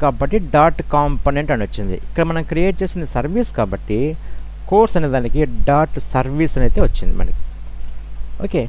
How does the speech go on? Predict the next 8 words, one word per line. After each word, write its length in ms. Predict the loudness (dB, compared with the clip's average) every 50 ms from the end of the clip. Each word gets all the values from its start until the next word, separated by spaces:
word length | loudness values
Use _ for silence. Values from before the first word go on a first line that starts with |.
| -4 -2
so 60 | -2 -2 0
ఇప్పుడు 180 | -2 -2 -4 -4
ఏం 60 | -2 -4 -4
చేస్తాను, 340 | -4 -4 -4 -2 -2 -2 -4 -4 -6 -8 -8 -8 -8 -6 2 2 2 4 4 2
ఈ 20 | 2 0 2 2
సర్వీస్లో 640 | 2 4 4 2 2 0 0 0 0 0 2 2 2 0 -2 -6 -12 -14 -14 -14 -14 -12 -10 -10 -8 -4 -2 0 2 6 6 6 8 8
డేటాని 340 | 6 8 8 6 4 4 2 2
ప్రొవైడ్ 300 | 2 4 4 4 2 2